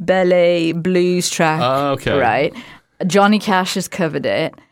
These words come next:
Speaker 1: And now Donny Lonergan was, like, the most British sounding dude. And then he puts on this proper <laughs> American accent to do this song.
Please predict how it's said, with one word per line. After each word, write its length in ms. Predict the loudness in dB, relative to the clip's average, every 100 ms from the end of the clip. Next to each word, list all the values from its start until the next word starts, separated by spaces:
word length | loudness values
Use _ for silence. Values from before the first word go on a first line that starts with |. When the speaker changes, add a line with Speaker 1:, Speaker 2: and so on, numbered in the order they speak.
| _ _ _ _ -8
Speaker 1:
And 100 | -2
now 260 | 0 0 0
Donny 300 | 0 0 0
Lonergan 540 | 0 0 -2 -2 -2
was, 180 | -4 0
like, 240 | -2 -2
the 80 | -2
most 300 | -2 -2 -6
British 460 | -6 -6 -4 -4 -4
sounding 760 | -8 -2 0 0 -2 -2 -4
dude. 680 | -2 -2 0 0 -2 -2 -6 -4
And 220 | -2 0
then 80 | -2
he 100 | -4
puts 360 | -2 -2 0
on 160 | 0 2
this 180 | 2 0 0
proper 540 | 0 2 2 2 0 -2
<laughs> 60 | -2
American 600 | 2 4 4 2 2 0
accent 540 | 0 -2 -2 -2 -2 -2
to 80 |
do 240 | -2 0 0
this 180 | -2 -6
song. 380 | -6 -2 -2